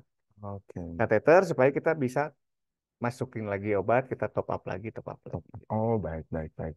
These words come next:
Speaker 1: baik, baik. Jadi memang balik lagi ke duration dari obatnya, Dok, ya. Berarti
Speaker 2: Iya.
Speaker 1: balik lagi ke farmakologi pada ujungnya untuk
Speaker 2: Farmakologi.
Speaker 1: durasi bisa mencapai analgesinya tadi, Dok, ya?
Speaker 2: Iya,
Speaker 1: Baik,
Speaker 2: betul.
Speaker 1: baik. Dan mungkin ini juga menarik, ya, Dok, ya, eh, mengenai, saya juga ingin bertanya sedikit, Dok, mengenai tab block, ya, Dok, ya.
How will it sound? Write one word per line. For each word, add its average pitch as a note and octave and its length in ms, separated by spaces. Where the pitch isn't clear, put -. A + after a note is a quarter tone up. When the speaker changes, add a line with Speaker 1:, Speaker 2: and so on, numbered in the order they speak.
Speaker 1:
baik, - 160
baik. E2 200
Jadi F#2+ 160
memang A2 320
balik G2+ 160
lagi G#2+ 160
ke - 80
duration F#2+ 480
dari F#2 160
obatnya, G2+ 400
Dok, F#2+ 160
ya. A#2+ 160
Berarti A2+ 240
Speaker 2:
Iya. F#2 80
Speaker 1:
balik F2+ 160
lagi F#2+ 240
ke F#2+ 240
farmakologi A#2 720
pada F#2 160
ujungnya F#2+ 400
untuk G2 320
Speaker 2:
Farmakologi. G2 160
Speaker 1:
durasi F2+ 300
bisa F#2 400
mencapai F#2 480
analgesinya G2+ 560
tadi, G2 240
Dok, - 80
ya? E2+ 80
Speaker 2:
Iya, G2+ 180
Speaker 1:
Baik, E2 240
Speaker 2:
betul. E2 160
Speaker 1:
baik. - 0
Dan A#2 320
mungkin B2 160
ini D#3 160
juga A#2 160
menarik, A2 320
ya, G#2+ 80
Dok, F#2+ 160
ya, A#2 80
eh, G2+ 560
mengenai, G#2+ 420
saya B2+ 160
juga A#2 160
ingin A2 160
bertanya G#2 240
sedikit, G#2 240
Dok, F#2 160
mengenai F#2+ 320
tab G2 160
block, G2 280
ya, F2 120
Dok, F2 80
ya. G#2+ 120